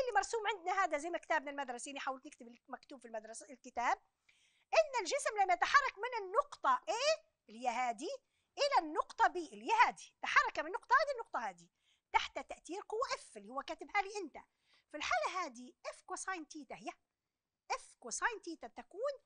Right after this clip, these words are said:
المسافة إيه كي، المسافة من نقطة إيه كي هي مش S، لا، S كوساين تيتا، وهي الإزاحة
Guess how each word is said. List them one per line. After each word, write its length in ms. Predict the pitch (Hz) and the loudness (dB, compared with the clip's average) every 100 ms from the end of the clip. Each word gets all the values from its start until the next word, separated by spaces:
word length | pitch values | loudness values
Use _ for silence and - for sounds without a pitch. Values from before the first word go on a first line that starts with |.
| _ _ _ - | _ _ _ 0
المسافة 1000 | 554 571 571 523 415 392 330 262 240 190 - _ | 0 2 -2 2 2 6 4 4 0 -6 -10 _
إيه 240 | 415 508 - | 0 0 0
كي، 240 | 277 202 _ _ _ _ _ 247 | -6 -8 _ _ _ _ _ -10
المسافة 500 | 254 262 427 370 294 | -6 2 4 4 0
من 160 | 294 | -6
نقطة 340 | 370 - 262 262 | -8 -4 -4 -4
إيه 180 | 262 | -4
كي 220 | 339 494 539 _ _ _ - | -2 -2 -2 _ _ _ -14
هي 300 | 220 302 285 | -8 -6 -2
مش 280 | 349 679 - | 0 0 0
S، 480 | 359 - - - - | -2 -2 -4 -6 -10
لا، 560 | 202 226 339 349 214 - _ _ _ _ _ 370 | -4 2 4 2 0 -6 _ _ _ _ _ 2
S 280 | 605 - | 4 2
كوساين 420 | - 254 294 269 254 | -2 -2 0 0 -4
تيتا، 320 | 233 - - | -16 -16 -10
وهي 340 | 233 - 226 247 | -6 -6 -4 -10
الإزاحة 1200 | 262 254 226 190 240 277 311 302 381 554 - _ | -10 -18 -12 -2 4 6 6 8 10 10 8 _